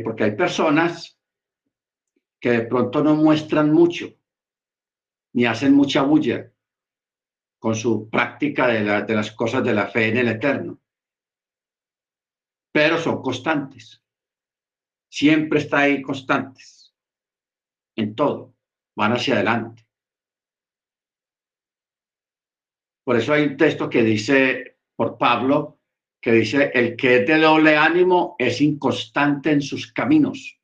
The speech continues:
Y es la verdad. ¿Qué es el doble ánimo? Que hoy sí, mañana no. Que este chava sí, que el otro chava no. No, eso es inconstancia.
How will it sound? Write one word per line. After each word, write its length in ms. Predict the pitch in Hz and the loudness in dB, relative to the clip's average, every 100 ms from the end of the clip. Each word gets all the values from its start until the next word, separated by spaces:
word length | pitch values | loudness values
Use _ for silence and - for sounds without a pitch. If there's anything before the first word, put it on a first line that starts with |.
| - | -16
Y 80 | 85 | -8
es 40 | |
la 100 | 87 | -6
verdad. 360 | 92 - 151 - _ _ _ _ _ _ _ _ _ _ _ _ _ _ - | -4 -4 -6 -10 _ _ _ _ _ _ _ _ _ _ _ _ _ _ -4
¿Qué 180 | 143 175 | 0 2
es 140 | 180 | 2
el 160 | 196 156 | 0 2
doble 380 | 190 185 190 | 4 4 4
ánimo? 480 | 190 185 143 113 - | 4 4 0 -2 -6
Que 120 | - | -2
hoy 160 | 123 120 | 0 0
sí, 220 | 117 170 | 2 2
mañana 480 | 156 123 117 110 117 | 2 2 2 2 0
no. 340 | 113 - - _ _ _ _ _ _ _ _ _ _ _ _ _ _ _ _ _ _ _ _ _ _ _ _ _ _ _ _ _ _ | 0 -4 -8 _ _ _ _ _ _ _ _ _ _ _ _ _ _ _ _ _ _ _ _ _ _ _ _ _ _ _ _ _ _
Que 160 | - 123 | 0 0
este 240 | 110 147 | 2 0
chava 300 | 147 127 123 | 0 2 2
sí, 240 | 117 170 175 | 2 2 2
que 100 | 143 | 2
el 80 | 113 | 0
otro 200 | 113 131 | -2 -6
chava 340 | - 101 101 | -4 -2 0
no. 380 | 110 107 - - _ _ _ _ _ _ _ _ _ _ _ - | 0 -2 -6 -18 _ _ _ _ _ _ _ _ _ _ _ -8
No, 200 | 107 - | -6 -6
eso 160 | 107 | -8
es 120 | 123 - | -6 -6
inconstancia. 800 | - 113 - 131 110 - - | -6 -6 -4 -4 -4 -10 -20